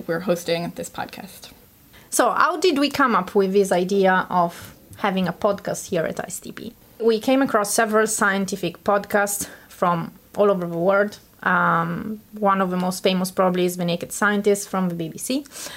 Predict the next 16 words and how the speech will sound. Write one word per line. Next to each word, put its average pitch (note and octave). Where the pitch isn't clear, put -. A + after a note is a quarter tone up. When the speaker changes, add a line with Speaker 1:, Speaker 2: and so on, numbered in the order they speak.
Speaker 2:
And B3+
we C#4+
said, G#3+
"Well, G#3
why A3+
can't G#3
we G#3
do F#3+
the F#3+
same A#3+
here F#3+
at F#3
I F3+
C G3
D G3
P?" C#4